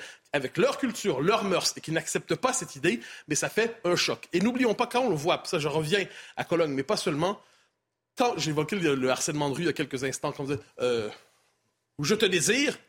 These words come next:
laisse-moi tranquille », pute, salope, eh bien, à ce moment-là, qu'est-ce qui s'exerce ? C'est un, un rapport de conquête.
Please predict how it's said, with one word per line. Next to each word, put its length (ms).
laisse-moi 280
tranquille », 480
pute, 360
salope, 420
eh 40
bien, 80
à 60
ce 100
moment-là, 180
qu'est-ce 180
qui 80
s'exerce ? 380
C'est 140
un, 80
un 80
rapport 260
de 60
conquête. 500